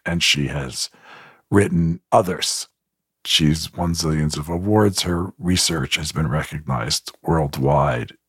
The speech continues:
and she's a great talker, as you will hear. Raj Patel is a friend. I reached out to him, I think it was in two thousand eight,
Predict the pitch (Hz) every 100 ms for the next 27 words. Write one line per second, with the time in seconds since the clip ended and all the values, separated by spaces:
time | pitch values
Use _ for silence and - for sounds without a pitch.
0 | _ 101 - 139 - 104 98 87 90 78
1 | - - - - 69 82 76 65 65 69
2 | 55 - - _ _ _ _ _ 139 120
3 | 107 - - 107 95 85 90 - 120 92
4 | 90 90 - - 101 104 107 - 104 98
5 | 101 85 107 104 104 - - 110 151 104
6 | - 98 90 95 87 87 85 85 87 82
7 | - - 87 73 69 - -